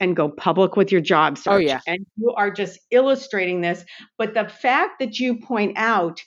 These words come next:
Speaker 1: that there was shame attached, like you were ashamed that it was, it, it, it was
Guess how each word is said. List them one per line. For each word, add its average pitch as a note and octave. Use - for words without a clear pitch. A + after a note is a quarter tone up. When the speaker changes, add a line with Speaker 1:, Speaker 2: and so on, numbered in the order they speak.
Speaker 1:
that F#3+
there G3
was F3
shame G#3+
attached, C#4+
like G3
you G#3+
were G#3
ashamed F#3
that E3+
it G3+
was, F3+
it, G3+
it, G3+
it G3
was G3